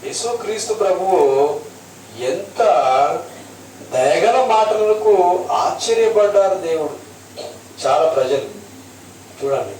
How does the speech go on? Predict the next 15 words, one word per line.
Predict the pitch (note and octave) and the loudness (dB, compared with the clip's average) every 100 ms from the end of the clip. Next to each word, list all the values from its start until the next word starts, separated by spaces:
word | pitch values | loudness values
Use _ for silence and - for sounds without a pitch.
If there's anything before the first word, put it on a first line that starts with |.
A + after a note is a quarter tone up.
| - - - - - - - | -20 -20 -20 -20 -20 -12 -4
యేసుక్రీస్తు | G3 B3 B3 B3 A3 A3 A3 G#3+ | -4 -2 -4 -4 -8 -4 -2 0
దయగల | C#3 C#3 G3+ A#3 A#3 G3 | 2 4 4 4 4 2
మాటలు | F#3+ F#3+ F#3 | 4 4 4
ఎలా | E3+ E3+ | 2 2
ఉంటాయంటే | E3 E3 D#3+ D#3 C#3+ D3 B2+ A#2+ B2 - - - - - B2+ | 2 2 2 0 0 0 0 0 -4 -8 -18 -20 -20 -20 -8
మీకు | C3+ C3 B2 A#2 A#2 C#3+ B2 | -8 -4 -2 -2 -4 -4 -4
ఒకటి | C#3 C3+ C3+ A#2 A#2 - - - G2+ | -2 -2 -4 -6 -8 -12 -18 -12 -8
మనకు | F#2+ - G2+ | -8 -6 -2
బాగా | G2 G2+ A2+ D3 D#3+ | 2 2 2 2 2
తెలుసండి. | D#3 - B2+ A2 - - - - - G#2 | 0 -4 -8 -10 -14 -18 -20 -20 -18 -16
ఏంటది? | - C3 C3 - - - - - - - - - - - - - - - - | -10 -8 -2 -2 -4 -10 -18 -20 -20 -20 -20 -20 -20 -20 -20 -20 -20 -14 -6
"అమ్మా, | A#2 A#2 A#2+ A#2 A2 - - - - - - - A#2 | -6 -2 -4 -4 -8 -10 -18 -20 -20 -20 -20 -18 -14
ఎందుకు | - F3 F3 F#3 | -8 -4 -2 0
ఏడుస్తున్నారమ్మా | F#3 - - F#3 E3 D#3 D3 C3+ | 0 -2 -6 -2 2 2 0 -2
మీరు? | B2 A2+ G#2 G#2+ | -4 -6 -6 -8